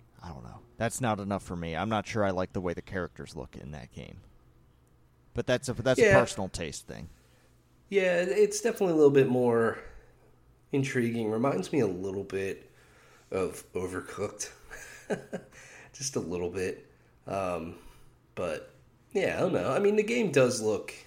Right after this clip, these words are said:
Speaker 2: look intriguing. I thought we would maybe get a release date at this, um, event, 'cause it was supposed to be, like, I think, like, a launch window game for P S five, um, but then it got, got pushed. But, yeah, they didn't even give a,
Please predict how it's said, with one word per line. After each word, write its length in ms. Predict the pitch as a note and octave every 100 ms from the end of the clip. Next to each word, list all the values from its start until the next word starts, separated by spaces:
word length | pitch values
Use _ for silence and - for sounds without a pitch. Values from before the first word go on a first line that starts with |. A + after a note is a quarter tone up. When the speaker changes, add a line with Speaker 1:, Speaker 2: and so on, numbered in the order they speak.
| -
Speaker 2:
look 260 | C#3 C3+
intriguing. 840 | C3+ G#2 - G#2+ A#2+ G2+ E2+ D#2+ D#2+
I 100 | C3
thought 260 | C3+ -
we 120 | B2+ A#2+
would 140 | F#2+
maybe 220 | G2+ G2
get 200 | F#2 G2
a 40 | E2+
release 440 | D2+ F2 F#2+ -
date 340 | - - - - - - - - -
at 160 | - -
this, 400 | - - - -
um, 460 | A#2 G#2 G2+ F#2 F#2 -
event, 500 | D#4 A#2+ A#2+ D3+ -
'cause 320 | - A2 D#2+ - - - - - -
it 60 |
was 180 | A#2+ A2
supposed 380 | - C3 C#3+ -
to 40 |
be, 540 | F3 C3+ A2+ G2+ F2+ - - - - - - -
like, 200 | - F2+
I 80 | -
think, 380 | - F2 - -
like, 160 | D3
a 80 | F#2+
launch 520 | A1 C2 - - -
window 320 | F2+ F#2 D2+ C2
game 360 | E2+ D#2 D2
for 360 | C2+ E2 D2 - - - - - - _ _ -
P 160 | - C3
S 160 | -
five, 680 | - G2+ B2 E2+ C2+ - - -
um, 380 | - G2 D#2 D2+
but 160 | D2 D#2 - - - _ _
then 120 | G2+ F#2+
it 100 | -
got, 360 | F2 E2 -
got 220 | - F2
pushed. 380 | - A2 - -
But, 100 | D#2+
yeah, 160 | E2 F2+
they 120 | D#2+
didn't 180 | F2+ F#2
even 200 | D#2+ D#2
give 200 | D2+ E2
a, 140 | D2+